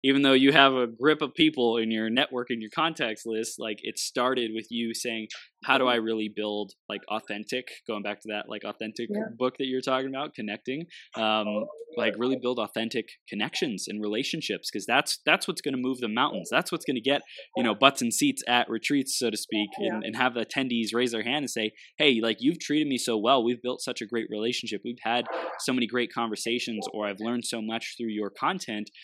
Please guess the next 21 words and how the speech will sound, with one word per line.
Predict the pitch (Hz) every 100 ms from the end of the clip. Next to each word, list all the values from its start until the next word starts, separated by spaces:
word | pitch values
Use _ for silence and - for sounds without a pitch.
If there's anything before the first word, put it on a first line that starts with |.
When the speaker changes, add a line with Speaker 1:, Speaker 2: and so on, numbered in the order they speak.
| -
Speaker 1:
that | 110 107 - -
I | 127
trust | - 143 -
you | 101 98 - -
to | 107
be | 104
able | 107 107 98
to, | 101 98 -
you | 107
know, | 101
invest | 98 110 -
thousands | 110 104 107 101
of | 101 101 101
whatever | 101 107 117 113
dollars | 104 117 143 110 107 - - _ -
to, | 123 117 -
to | 113
get | 117 - _
to | 117
this | 104 101 101
retreat." | 95 - 98 -